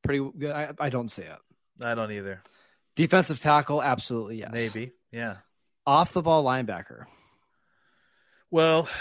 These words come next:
Speaker 2: that's, that's interesting, right? I think you've got, I think you've got a guy that you really obviously like in, in, well, I think you have two young guys that you really like, you know, and, and Cox and, um,
Speaker 1: Damone Clark.
Speaker 2: and Damone Clark. But I, I think, you know, the question is, is, like, how much do they like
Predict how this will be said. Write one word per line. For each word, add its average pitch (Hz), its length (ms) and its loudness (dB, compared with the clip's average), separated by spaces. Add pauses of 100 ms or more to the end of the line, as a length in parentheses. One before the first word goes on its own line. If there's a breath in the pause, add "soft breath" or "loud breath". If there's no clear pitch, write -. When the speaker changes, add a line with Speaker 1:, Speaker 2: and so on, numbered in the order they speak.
(380 loud breath)
Speaker 2:
that's, - 320 4
that's 208 380 4
interesting, 135 520 -6
right? 135 300 2
I 151 80 0
think 226 240 -2
you've 180 180 -2
got, 175 400 6
I 151 80 0
think 185 200 -4
you've 160 120 -6
got 165 200 4
a 160 60 2
guy 151 240 4
that 143 100 -4
you 131 140 -4
really 131 240 2
obviously 123 400 -2
like 120 440 -2
in, 107 240 -10 (200)
in, 110 300 -10
well, 196 120 4
I 254 40 -2
think 359 180 2
you 349 40 8
have 277 100 0
two 349 200 4
young 156 180 6
guys 120 260 0
that 120 160 -10
you 120 80 -8
really 113 240 -2
like, 104 340 -8
you 127 40 -12
know, 127 300 0
and, 143 160 -6
and 139 180 -6
Cox 151 400 2
and, 123 240 -6 (680 soft breath)
um, 110 500 0 (180)
Speaker 1:
Damone 127 260 0
Clark. 135 360 2 (100)
Speaker 2:
and 135 140 -6
Damone 131 240 2
Clark. 147 480 6
But 143 180 0
I, 151 160 0
I 151 80 6
think, - 440 -2
you 160 100 -4
know, 143 80 0
the 135 80 -8
question 151 440 -2
is, 147 260 0
is, 123 160 -10
like, 123 200 0
how 147 220 4
much 131 400 0
do 120 100 -12
they 117 140 0
like 110 280 -2